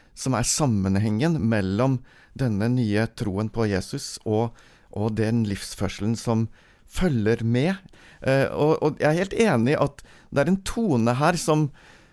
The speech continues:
som ligger mer kanskje i ytterkanten av det vi finner i Jakobs brev, da, eller, eller i bergprekenen, men det er allikevel en, det er allikevel, ehm, eh,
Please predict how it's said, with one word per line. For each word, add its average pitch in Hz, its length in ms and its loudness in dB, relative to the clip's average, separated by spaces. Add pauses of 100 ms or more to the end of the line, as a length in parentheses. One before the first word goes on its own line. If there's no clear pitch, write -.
som 151 220 0
ligger 151 300 2
mer 120 440 4
kanskje 147 320 0
i 139 220 -2
ytterkanten 113 680 -2
av 120 120 2
det 113 100 2
vi 127 80 0
finner 113 440 0 (300)
i 131 140 -2
Jakobs 120 320 0
brev, 202 220 -2
da, 101 200 0
eller, 123 360 0 (340)
eller 120 240 0
i 151 60 2
bergprekenen, 123 600 -2
men 139 120 2
det 131 80 2
er 139 100 2
allikevel 147 540 0
en, 139 160 0 (580)
det 131 100 -4
er 120 240 0
allikevel, 139 640 -2
ehm, 117 600 0 (840)
eh, 101 760 0